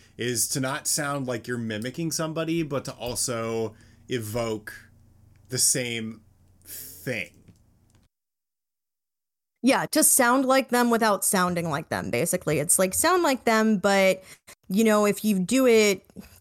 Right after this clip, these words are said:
Speaker 2: too much in a certain way, it's gonna sound like a parody, so, like, don't do that.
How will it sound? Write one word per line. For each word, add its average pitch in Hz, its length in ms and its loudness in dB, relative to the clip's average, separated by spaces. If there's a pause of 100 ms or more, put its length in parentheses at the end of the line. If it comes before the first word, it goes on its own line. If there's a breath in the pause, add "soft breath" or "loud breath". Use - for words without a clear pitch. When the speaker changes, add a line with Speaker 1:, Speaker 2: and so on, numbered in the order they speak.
Speaker 2:
too 285 320 4
much 240 320 2
in 233 80 2
a 208 60 0
certain 196 440 -2
way, 208 520 2
it's 196 180 -4
gonna 202 180 0
sound 190 320 0
like 175 140 -4
a 160 100 -4
parody, 170 640 -2
so, 170 380 0
like, 170 300 -2
don't 185 420 0
do 180 260 4
that. 151 460 -2